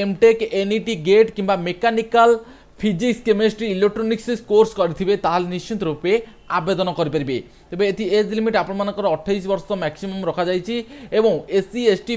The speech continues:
ଫିଜିକାଲି ହ୍ୟାଣ୍ଡିକ୍ରାଫ୍ଟ ମାନଙ୍କ ପାଇଁ ପାଞ୍ଚ ବର୍ଷ, ଓବିସି କ୍ୟାଟେଗୋରୀ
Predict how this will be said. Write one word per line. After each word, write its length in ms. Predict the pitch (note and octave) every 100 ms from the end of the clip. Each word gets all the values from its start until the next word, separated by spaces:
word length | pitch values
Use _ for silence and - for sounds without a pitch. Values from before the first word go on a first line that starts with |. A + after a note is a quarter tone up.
| G#3+
ଫିଜିକାଲି 400 | G3 G#3 A3+ A3
ହ୍ୟାଣ୍ଡିକ୍ରାଫ୍ଟ 440 | G3+ F3+ F#3 G#3
ମାନଙ୍କ 220 | F#3+ F#3+ F#3+
ପାଇଁ 140 | G3 D#3
ପାଞ୍ଚ 200 | D3 C3+ G3+
ବର୍ଷ, 180 | G3+ - A#3 A#3 - B3 F#3
ଓବିସି 340 | G3+ A3 A3+ A3+
କ୍ୟାଟେଗୋରୀ 380 | G#3+ G#3 A3